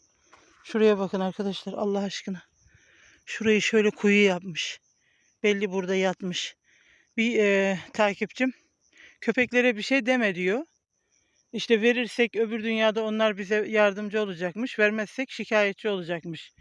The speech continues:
Arkadaşım, ben köpeklere bir şey yapmadım ki. Bahçemden kovdum. Ben şimdi köpeği bahçeme ya, hani, "Git." demesem buraları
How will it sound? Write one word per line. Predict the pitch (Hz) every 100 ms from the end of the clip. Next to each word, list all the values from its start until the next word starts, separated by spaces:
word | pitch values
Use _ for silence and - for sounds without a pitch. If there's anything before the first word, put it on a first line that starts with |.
| _ _ _ _ -
Arkadaşım, | 214 196 262 262 - 180 -
ben | 214 208
köpeklere | 233 233 208 220 214
bir | 190
şey | 233 208
yapmadım | 208 214 220 320
ki. | - 170 - _ _ _ _ _ _ _ -
Bahçemden | 240 220 214 190 240
kovdum. | 269 285 294 233 165 _ _ _ _ _ _ _ _ _ _ _ _ _ _ _ _ _ _ _ -
Ben | 240
şimdi | 233 254 254 -
köpeği | - 247 254 254
bahçeme | 240 226 262 247 247 226 _ _ _ _ 220
ya, | 233 233
hani, | 233 220 - _ 202
"Git." | 247 - 294
demesem | 294 247 - 262 392 _ _ _ _ -
buraları | 269 277 277 302 -